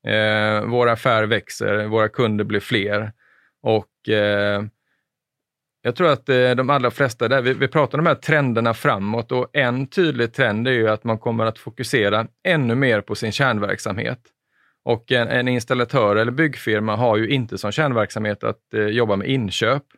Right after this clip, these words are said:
Man vill ha ett professionellt inköp, men man vill säkerställa bra produkter. Men det är ju ganska behändigt att då ha en, eh, partner som, som oss, som, som gör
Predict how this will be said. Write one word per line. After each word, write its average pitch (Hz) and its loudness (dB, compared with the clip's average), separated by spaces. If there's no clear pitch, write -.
Man 117 0
vill 160 4
ha 151 4
ett - -4
professionellt 117 0
inköp, 110 -2
men 110 -4
man 117 0
vill 113 0
säkerställa 110 0
bra 107 0
produkter. 107 -4
Men 113 0
det 117 4
är 117 4
ju 117 2
ganska 120 0
behändigt 110 0
att 110 -2
då 104 0
ha 104 0
en, 127 0
eh, 131 2
partner 104 0
som, 101 -4
som 104 -2
oss, 95 -8
som, 110 -4
som 113 0
gör 101 0